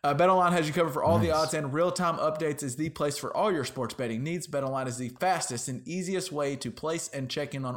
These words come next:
Speaker 1: all your favorite sports bets all the time. Head to the website or use your mobile device and bring home the game with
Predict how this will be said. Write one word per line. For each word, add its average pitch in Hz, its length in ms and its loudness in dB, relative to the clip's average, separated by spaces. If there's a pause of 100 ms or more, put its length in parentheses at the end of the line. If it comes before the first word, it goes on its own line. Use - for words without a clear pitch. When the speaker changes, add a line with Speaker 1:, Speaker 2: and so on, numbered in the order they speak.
Speaker 1:
all 165 320 2
your 135 120 -4
favorite - 340 -6
sports 156 300 -4
bets 156 340 -2 (460)
all 127 320 0
the 131 100 -2
time. 113 400 -4 (320)
Head 180 220 0
to 226 80 0
the 214 100 2
website 165 540 0 (260)
or 208 220 4
use 180 200 -2
your 165 120 -2
mobile 131 300 0
device 123 360 -4
and 120 240 -6
bring 170 360 -2
home 165 360 -2
the 151 80 -4
game 135 500 -4
with 127 460 -6